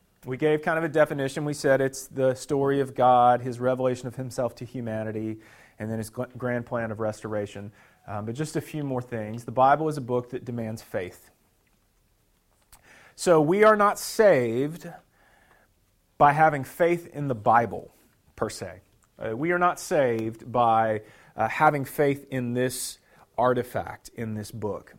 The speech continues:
We are saved, Scripture says, through faith in Jesus alone. But how do you know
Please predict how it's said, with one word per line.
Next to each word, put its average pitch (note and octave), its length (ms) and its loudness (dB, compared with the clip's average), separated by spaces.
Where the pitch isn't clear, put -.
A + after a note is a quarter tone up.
We C#3 220 0
are F3 80 4
saved, A2+ 680 0
Scripture C3+ 400 0
says, G2 640 -6
through B2 200 -4
faith C#3 460 0
in A#2 200 -8
Jesus A2 840 -6
alone. B2 560 -2
But C#3 160 2
how G3+ 300 2
do F#3 80 -2
you D#3 260 0
know B2+ 720 0